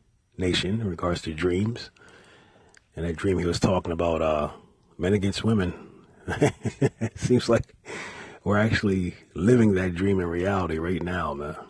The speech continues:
Uh, he's describing it. It kinda remind me of the movie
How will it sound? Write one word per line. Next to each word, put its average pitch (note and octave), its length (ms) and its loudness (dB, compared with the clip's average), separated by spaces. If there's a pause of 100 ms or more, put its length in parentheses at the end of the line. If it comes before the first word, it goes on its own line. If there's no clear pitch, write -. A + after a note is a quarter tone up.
(200)
Uh, D2+ 280 -4 (960)
he's C#3+ 200 -2
describing F#2 440 2
it. D#2 40 -4
It - 80 -4
kinda E2 380 0
remind G2+ 360 2
me G2 80 0
of F2 80 -4
the E2 60 -6
movie F#2 560 0